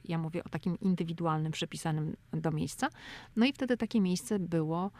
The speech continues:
cena za takie miejsce jest, rzecz jasna, niższa. U nas cena przed podatkiem tam było czterdzieści pięć czy jakoś tam czterdzieści, ponad czterdzieści pięć dolarów.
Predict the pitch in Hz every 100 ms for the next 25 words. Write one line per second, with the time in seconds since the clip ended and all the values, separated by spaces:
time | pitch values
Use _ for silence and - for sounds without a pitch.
0 | - - - _ - 208 180 190 247 247
1 | 185 185 196 196 175 185 302 330 - -
2 | 196 202 190 208 208 190 196 180 160 156
3 | - 160 - - - 226 220 - 208 196
4 | 185 - 170 - - 185 185 - 175 170
5 | 165 160 - 165 151 - - 247 208 -
6 | - - - - - 147 143 - 147 -
7 | 160 160 156 - - - - - 190 160
8 | - - 156 156 - - 165 165 170 190
9 | 220 208